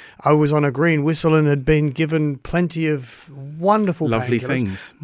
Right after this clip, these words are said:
Speaker 1: Massive shout out to the, uh, to the wonderful people at Saint John Ambulance who are, w-, like,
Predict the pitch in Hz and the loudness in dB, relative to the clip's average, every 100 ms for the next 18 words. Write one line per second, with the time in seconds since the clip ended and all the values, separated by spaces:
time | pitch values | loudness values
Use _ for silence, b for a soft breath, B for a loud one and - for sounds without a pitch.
0 | 147 156 175 180 180 - 160 143 151 147 | -2 2 2 2 2 2 0 0 2 4
1 | 143 139 - 143 131 135 135 131 131 131 | 4 2 -2 -2 0 -2 0 0 -2 -4
2 | 135 135 151 156 151 135 139 135 135 127 | -4 0 2 2 -2 -4 -2 -2 -4 -6
3 | 143 135 135 127 131 131 131 - 131 135 | -6 -8 -8 -8 -6 -6 -6 -6 -4 -4
4 | 131 127 127 120 B B B - 139 143 | -4 -4 -4 -8 B B B -10 -8 -8
5 | 151 151 151 143 | -10 -2 0 0